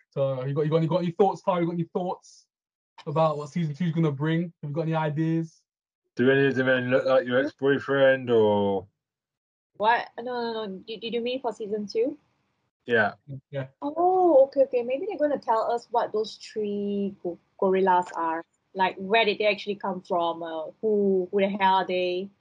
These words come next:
Speaker 3: Yeah. 'Cause
Speaker 1: Mm.
Speaker 3: actually, I have no idea, actually. They're, they're called Decrees. Some people said they're called, uh, what, angels or something, but I'm, I'm pretty sure
Speaker 1: In the, in the
Speaker 3: angels
Speaker 1: show, they call them the angels, and,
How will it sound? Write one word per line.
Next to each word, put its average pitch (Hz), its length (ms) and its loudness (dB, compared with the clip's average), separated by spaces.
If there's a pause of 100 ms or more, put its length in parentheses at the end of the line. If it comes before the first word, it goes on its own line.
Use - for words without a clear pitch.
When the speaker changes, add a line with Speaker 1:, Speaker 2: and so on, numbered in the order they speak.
(440)
Speaker 3:
Yeah. 170 360 -2 (840)
'Cause 247 160 2
Speaker 1:
Mm. 240 240 -12
Speaker 3:
actually, 262 480 -12 (440)
I - 100 -8
have 277 80 -4
no 320 240 2
idea, 226 440 2
actually. 196 440 -6 (520)
They're, 233 260 4 (240)
they're 240 180 2
called 285 240 2
Decrees. 220 560 -6
Some 269 180 -4
people 240 320 -4
said 220 160 0
they're 196 120 -2
called, 196 440 0 (240)
uh, 190 60 -8
what, 165 1000 -8
angels 185 680 4
or 180 120 -2
something, 170 500 -8
but 180 80 0
I'm, 175 240 -2 (100)
I'm 180 100 -6
pretty 202 200 0
sure 202 160 -4
Speaker 1:
In - 100 -2
the, 220 60 2
in 208 80 2
the 185 60 4
Speaker 3:
angels 180 140 4
Speaker 1:
show, 233 140 4
they 175 140 -2
call 190 140 -6
them 165 80 4
the 165 80 8
angels, 139 340 2
and, 131 180 -6